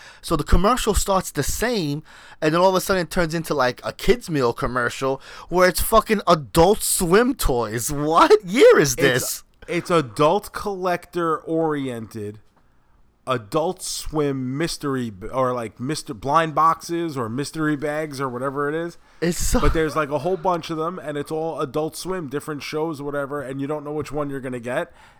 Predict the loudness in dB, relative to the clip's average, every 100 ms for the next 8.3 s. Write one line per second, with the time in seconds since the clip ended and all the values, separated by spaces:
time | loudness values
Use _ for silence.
0 | -4 -2 -2 -2 -2 -4 -4 -2 0 2
1 | 2 0 -6 -8 -10 -4 -4 -4 -8 -4
2 | -2 -2 -8 -4 -4 -2 -2 0 0 -4
3 | -2 0 0 0 -2 -4 -8 -6 -6 -4
4 | -6 -4 -4 -2 -6 -8 -6 -4 -4 -4
5 | 0 0 0 -2 -2 -6 -20 -20 _ -4
6 | -2 -2 -6 -6 -4 -4 -6 -8 -6 -6
7 | -6 -8 -4 -4 -4 -8 -14 -4 -2 -2
8 | -2 -2 -4